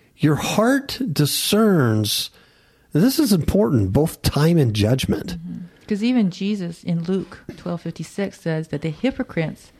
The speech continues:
Speaker 2: hypocrites cannot discern the time.
Speaker 1: Mm.
Speaker 2: So when you're walking away from God, if you're walking away from God, then you're not tuned in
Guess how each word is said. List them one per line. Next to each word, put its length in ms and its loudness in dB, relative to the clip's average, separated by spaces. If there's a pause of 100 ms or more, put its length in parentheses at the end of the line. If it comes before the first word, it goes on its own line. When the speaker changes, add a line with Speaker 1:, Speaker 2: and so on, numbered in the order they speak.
(280)
Speaker 2:
hypocrites 560 -4
cannot 460 -2
discern 460 -4
the 80 -4
time. 600 -6 (340)
Speaker 1:
Mm. 400 4
Speaker 2:
So 60 2
when 100 6
you're 120 4
walking 320 2
away 160 2
from 220 -4
God, 540 0
if 180 -10
you're 100 -2
walking 500 -2 (400)
away 380 -2 (160)
from 260 -6
God, 440 -6
then 340 -2 (1400)
you're 520 2
not 400 0
tuned 320 -2
in 460 -4